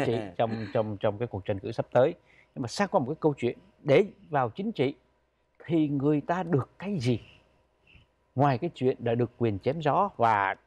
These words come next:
Speaker 1: quyền thực hành những cái điều gì mà mình, mình tuyên bố, nhưng mà đằng sau lưng những cái chuyện hành động chính trị, nó có nhiều cái điều mà ít khi chúng ta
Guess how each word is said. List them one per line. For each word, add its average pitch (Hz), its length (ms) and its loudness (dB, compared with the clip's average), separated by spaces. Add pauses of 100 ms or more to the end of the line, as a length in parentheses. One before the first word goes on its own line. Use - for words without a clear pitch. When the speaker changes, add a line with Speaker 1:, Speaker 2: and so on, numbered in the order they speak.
(160)
Speaker 1:
quyền 135 260 4 (320)
thực - 300 -6
hành 127 240 -4
những 135 100 -6
cái 196 120 -2
điều 139 260 4
gì 120 260 0
mà 107 240 2
mình, 101 360 -2 (360)
mình 107 440 0 (280)
tuyên 135 180 2
bố, 135 200 4 (480)
nhưng 202 280 -2
mà 127 160 4
đằng 131 240 -2
sau 170 260 0
lưng 180 280 0
những 127 140 2
cái 190 160 0
chuyện 127 260 2
hành 110 220 -6
động 104 120 -2 (100)
chính 185 160 -6
trị, 131 240 -4 (320)
nó 214 60 -4
có 220 180 0
nhiều 139 540 2
cái 196 140 -4
điều 139 240 2
mà 117 140 -2 (180)
ít 240 140 0 (100)
khi 190 260 -2
chúng 208 180 -4
ta 165 260 4